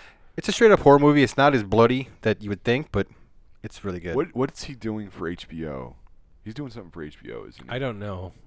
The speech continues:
Speaker 2: I thought he was doing some sort of, like, nineteen fifties.
Speaker 3: Well, he did that. He filmed the, the Sandy
Speaker 2: Yeah, it
Speaker 3: Ford
Speaker 2: was he-,
Speaker 3: Bridge
Speaker 2: it's
Speaker 3: here.
Speaker 2: here, it is here in
Speaker 1: Yeah, it
Speaker 2: town,
Speaker 1: hasn't
Speaker 2: right?
Speaker 1: been out. It
Speaker 2: Oh,
Speaker 1: hasn't
Speaker 2: okay.
Speaker 1: come out yet.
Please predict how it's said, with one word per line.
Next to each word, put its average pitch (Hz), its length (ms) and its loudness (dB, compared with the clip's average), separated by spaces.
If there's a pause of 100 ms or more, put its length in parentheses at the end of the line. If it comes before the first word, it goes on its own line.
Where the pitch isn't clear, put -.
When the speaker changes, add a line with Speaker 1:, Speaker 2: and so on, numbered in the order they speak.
(500)
Speaker 2:
I - 60 -18
thought 139 140 -2
he 135 60 0
was 110 100 -4
doing 95 220 -8
some 90 160 -16
sort 87 280 -12
of, 76 200 -16
like, 76 320 -16
nineteen 85 360 -12
fifties. 73 720 -16
Speaker 3:
Well, 160 100 -6
he 165 120 -10
did 175 240 -8
that. 107 220 -6
He 143 120 -14
filmed 165 580 -8
the, 117 100 -8 (260)
the - 80 -10
Sandy 151 320 -4
Speaker 2:
Yeah, 185 60 6
it 147 40 6
Speaker 3:
Ford 117 100 2
Speaker 2:
was 117 100 -4
he-, 98 60 -8
Speaker 3:
Bridge 135 220 0
Speaker 2:
it's 104 80 -8
Speaker 3:
here. 110 200 -4
Speaker 2:
here, 101 120 -8
it 95 60 -10
is 101 180 -10
here 113 120 -6
in 127 60 -2
Speaker 1:
Yeah, 123 80 6
it 120 40 6
Speaker 2:
town, 113 80 6
Speaker 1:
hasn't 120 200 4
Speaker 2:
right? - 40 -4
Speaker 1:
been 110 120 2
out. 117 280 2
It - 40 -8
Speaker 2:
Oh, 95 60 0
Speaker 1:
hasn't 92 260 -2
Speaker 2:
okay. 73 100 -8
Speaker 1:
come 104 120 -6
out 104 180 0
yet. 90 200 -4